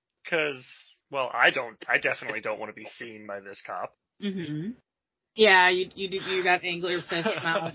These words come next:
Speaker 2: and that's not a thing you want on a
Speaker 1: Must
Speaker 2: dash
Speaker 1: be a
Speaker 2: cam.
Speaker 1: problem. Yeah, no.
Speaker 2: Yeah. So, I'm gonna do a quick roll. We'll see how Keith handles this.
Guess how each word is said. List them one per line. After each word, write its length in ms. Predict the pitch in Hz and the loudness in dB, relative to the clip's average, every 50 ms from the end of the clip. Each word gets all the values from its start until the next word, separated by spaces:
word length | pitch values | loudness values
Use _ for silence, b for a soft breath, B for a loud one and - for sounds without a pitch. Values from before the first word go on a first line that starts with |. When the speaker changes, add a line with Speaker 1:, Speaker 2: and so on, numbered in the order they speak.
| - - | -10 -8
Speaker 2:
and 100 | 160 170 | -2 0
that's 200 | 175 165 - - _ _ _ - | 0 0 0 -4 _ _ _ 4
not 240 | 302 339 349 349 | 6 8 8 8
a 80 | 330 - | 6 4
thing 160 | - 339 311 311 | 2 2 2 2
you 100 | 311 302 | 2 2
want 140 | 294 285 | 2 4
on 120 | 285 269 247 | 4 2 0
a 100 | 247 240 | -2 -2
Speaker 1:
Must 60 | 214 | -2
Speaker 2:
dash 220 | 247 262 262 262 247 | -2 0 2 2 2
Speaker 1:
be 40 | 175 | 2
a 40 | 165 | 0
Speaker 2:
cam. 40 | - | 0
Speaker 1:
problem. 480 | 185 180 185 185 139 139 123 123 131 - _ _ _ _ - | 0 0 0 0 -2 -4 -6 -8 -10 -14 _ _ _ _ -6
Yeah, 240 | 156 151 143 131 127 | -4 -4 -4 -4 -4
no. 100 | - 190 | -2 -2
Speaker 2:
Yeah. 220 | 180 160 139 151 151 - _ _ _ _ | 0 0 -2 -4 -8 -12 _ _ _ _
So, 260 | - - - - 240 226 | -20 -18 -10 -6 -4 -2
I'm 720 | 208 202 196 190 185 185 196 226 262 294 339 339 285 - _ _ _ _ - - 185 190 | -2 0 0 0 0 0 2 2 2 0 0 -2 -4 -6 _ _ _ _ -12 -10 -8 -6
gonna 160 | 190 190 185 | -6 -4 -2
do 160 | 190 185 180 | -2 -2 -2
a 40 | - | 0
quick 200 | 254 254 262 - - | -2 -2 -2 -4 -6
roll. 640 | 196 180 165 - 202 170 - - 107 - - - 233 247 - - - - - - - - - - - - - - - - - - - - - - _ | -10 -10 -8 -6 -6 -8 -8 -8 -10 -10 -4 -2 -2 -2 -2 -4 -6 -6 -2 -2 -2 -2 -2 -2 -2 -2 -2 -2 -4 -6 -8 -8 -10 -12 -14 -8 _
We'll 120 | - 294 330 | 0 4 6
see 120 | 403 370 | 8 8
how 100 | 285 294 | 8 8
Keith 260 | - - 339 330 269 | 8 8 8 8 8
handles 420 | 269 233 196 180 170 165 151 143 151 | 6 4 4 4 4 2 0 -2 -4
this. 220 | 156 131 104 95 | -6 -6 -8 -8